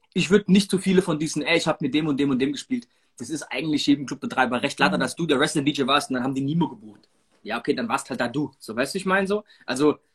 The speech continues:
Speaker 2: Ja.
Speaker 1: ich hatte meinen schlimmsten Gig vor Sido, weil der kam vier Stunden zu spät.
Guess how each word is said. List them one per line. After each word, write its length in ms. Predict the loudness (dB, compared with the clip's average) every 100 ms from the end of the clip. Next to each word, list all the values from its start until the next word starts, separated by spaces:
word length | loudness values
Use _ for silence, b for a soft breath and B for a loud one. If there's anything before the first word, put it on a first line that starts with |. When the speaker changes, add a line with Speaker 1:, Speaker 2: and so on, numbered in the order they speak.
| _ -14
Speaker 2:
Ja. 180 | -14 -8
Speaker 1:
ich 120 | -6
hatte 120 | -2
meinen 140 | 0 2
schlimmsten 360 | 2 2 2
Gig 160 | 2 2
vor 140 | 0
Sido, 280 | 2 6 6
weil 120 | 6
der 100 | 0
kam 160 | -2 -2
vier 140 | -2
Stunden 280 | -2 -4 -6
zu 80 | -10
spät. 320 | 0 0 0